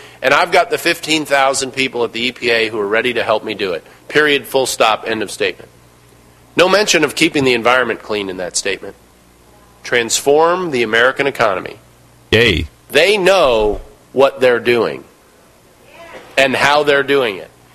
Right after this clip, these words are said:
Speaker 1: And again, we are in the last line of defense here. More recently, you may have read about the National Labor Relations Board working with Alan Wilson, Attorney General in South Carolina, to fight the N L R B in their attempt to gut the right to work, to keep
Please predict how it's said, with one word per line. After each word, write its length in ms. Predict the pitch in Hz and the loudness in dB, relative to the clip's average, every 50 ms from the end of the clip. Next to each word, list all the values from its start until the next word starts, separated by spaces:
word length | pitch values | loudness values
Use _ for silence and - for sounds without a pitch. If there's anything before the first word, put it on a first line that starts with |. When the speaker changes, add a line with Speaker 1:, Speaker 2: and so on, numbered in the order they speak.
| - - - | -20 -12 -4
Speaker 1:
And 120 | 123 127 139 | -2 0 0
again, 540 | 131 120 143 175 175 165 147 139 131 123 117 - - - - - _ _ | 0 2 2 2 2 2 2 0 -2 -4 -8 -12 -20 -20 -20 -20 _ _
we 240 | 113 131 147 160 165 | 0 0 2 4 4
are 340 | 156 147 139 135 - - - | 4 2 2 0 -2 -6 -8
in 60 | 123 | -4
the 80 | 123 120 | -2 0
last 360 | 120 131 131 131 131 - - | 2 2 2 2 0 0 0
line 260 | 143 135 131 131 127 | 0 2 2 2 0
of 80 | 123 113 | 0 -2
defense 460 | 117 - - 135 135 135 131 - - | -2 -2 0 0 0 0 -2 -4 -6
here. 300 | - 117 101 90 87 78 | -4 -4 -4 -4 -6 -8
More 240 | 101 117 139 147 156 | -2 0 2 2 4
recently, 480 | 151 175 208 196 - 208 196 180 180 | 4 2 0 2 2 2 2 2 0
you 80 | 175 160 | 0 2
may 140 | 156 151 147 | 2 2 2
have 100 | 143 135 | 2 2
read 160 | 147 151 151 | 2 2 4
about 180 | 151 147 139 123 | 2 2 0 0
the 60 | 135 | 0
National 400 | 131 131 127 120 - - 127 123 | 0 0 0 0 0 0 0 2
Labor 220 | 123 120 113 117 | 2 0 0 0
Relations 500 | 113 117 127 156 175 170 - 170 160 - | 0 0 2 2 2 0 0 -2 -4 -4
Board 260 | 143 156 160 160 156 | 0 0 0 0 0
working 360 | 143 135 151 160 151 156 156 151 | 0 0 0 0 0 -2 -2 0
with 140 | 147 131 | 0 0
Alan 320 | 131 143 151 165 175 170 170 | 2 2 2 2 2 2 4
Wilson, 440 | 180 185 190 170 - - 120 98 - - - - - - - - - - | 4 2 2 2 0 -2 -2 -2 -4 -10 -20 -20 -20 -20 -20 -20 -18 -16
Attorney 380 | 127 117 - - 165 170 170 | -14 -8 -2 0 0 2 2
General 280 | 160 156 165 165 170 170 | 2 2 2 2 2 2
in 60 | 160 | 2
South 340 | 147 - 170 165 165 160 - | 0 0 2 2 0 0 0
Carolina, 580 | - 160 165 165 160 165 165 156 131 101 82 - - - - - - _ _ | 0 0 2 2 2 2 0 0 -2 -4 -6 -8 -12 -20 -20 -20 -20 _ _
to 120 | - 139 127 | -4 -4 -4
fight 400 | - - 151 147 160 185 - - | -2 0 2 2 2 0 -2 -2
the 120 | 151 151 | 0 2
N 140 | 147 147 151 | 2 2 4
L 180 | 156 151 151 | 2 4 4
R 180 | 151 147 147 147 | 4 4 2 2
B 260 | 139 139 135 131 127 | 2 2 2 2 2
in 100 | 123 120 | 0 0
their 140 | 123 123 120 | 2 2 0
attempt 360 | 120 - - 139 139 131 - | 0 0 0 0 0 -2 -4
to 80 | - 117 | -8 -10
gut 440 | 107 110 127 165 170 165 139 - - - - - - - - _ - | -8 -2 0 2 2 2 0 -2 -6 -10 -18 -20 -20 -20 -20 _ -4
the 100 | 123 120 | -4 0
right 300 | 120 131 143 165 175 - | 2 2 2 2 0 -2
to 100 | - 160 | -2 0
work, 320 | 147 139 131 127 123 - | 2 2 2 2 0 -2
to 80 | - 139 | -6 -8
keep 400 | - - - 190 214 214 - - | -6 -2 -2 0 0 -2 -4 -10